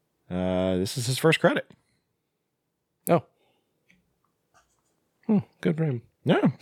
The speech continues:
Speaker 1: good for him. I thought it was fun. I liked it. I,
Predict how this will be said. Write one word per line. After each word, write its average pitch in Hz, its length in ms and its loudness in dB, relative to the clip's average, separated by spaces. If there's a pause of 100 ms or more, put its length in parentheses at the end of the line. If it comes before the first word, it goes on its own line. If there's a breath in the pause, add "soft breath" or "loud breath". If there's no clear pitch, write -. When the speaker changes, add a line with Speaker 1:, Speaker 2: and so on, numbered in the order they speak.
(140)
Speaker 1:
good 101 140 2
for 220 220 -4
him. 196 140 -2 (2750 loud breath)
I - 120 2
thought 381 160 -4
it 392 60 -2
was 302 100 -2
fun. 226 380 2
I 185 80 -2
liked 277 300 -2
it. 175 100 0
I, 190 180 -6